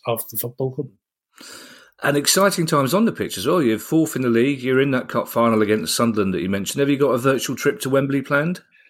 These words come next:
Speaker 1: Uh, yeah, we have. We have. And we, we, we kind of, um, you know, be-, between the two clubs at the moment, we've already hit a, a big target of virtual ticket sales. Um, I mean, obviously,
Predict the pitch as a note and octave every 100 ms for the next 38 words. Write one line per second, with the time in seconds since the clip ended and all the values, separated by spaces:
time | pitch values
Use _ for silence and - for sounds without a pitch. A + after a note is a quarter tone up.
0 | - D#3+ D3 D3 C#3 D3 F3 D#3 A#2+ C#3
1 | D#3+ - D3 B2+ C#3+ D3 C3 C3 C3+ B2
2 | C3+ C3 B2 - C#3 C3 - B2 B2 B2
3 | A2+ - _ - - C#3+ A#2+ A#2+ A#2 -
4 | B2+ D3 C#3 B2+ - B2 A#2+ B2+ - A#2+
5 | A2 A#2 B2+ A2 A2 A2+ A2+ A2+ A2 G#2+
6 | G#2 A2+ - - - A#2+ G#2 - A2+ A#2+
7 | A2 - A2 A2 A2 A#2 G#2 A2+ G#2 -
8 | G2 - B2+ C3 B2+ C3 A#2 A2+ - -
9 | - - - D#3+ D#3 - - - - _
10 | G3 F#3+ G3+ G3+ F#3 E3 - E3 D#3+ -